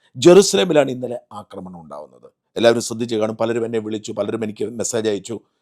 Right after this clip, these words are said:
കുഴപ്പമുണ്ടോ ഇല്ല. വാസ്തവത്തിൽ ഞങ്ങൾ താമസിച്ചിരുന്ന ഹോട്ടലിൽ നിന്നും അധിക ദൂരത്തല്ല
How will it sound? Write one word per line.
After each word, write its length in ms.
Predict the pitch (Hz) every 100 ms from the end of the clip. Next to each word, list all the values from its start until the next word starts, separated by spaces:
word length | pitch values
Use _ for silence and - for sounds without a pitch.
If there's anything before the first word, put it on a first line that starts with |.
| _
കുഴപ്പമുണ്ടോ 460 | 113 107 107 101 98 95
ഇല്ല. 260 | 98 110 123
വാസ്തവത്തിൽ 340 | 131 156 143 131 - _ _ -
ഞങ്ങൾ 180 | 123 147 151
താമസിച്ചിരുന്ന 540 | 135 131 123 131 135 135 107
ഹോട്ടലിൽ 260 | 117 123
നിന്നും 160 | 123 123 120
അധിക 280 | - 139 147 131
ദൂരത്തല്ല 580 | 123 120 117 107 113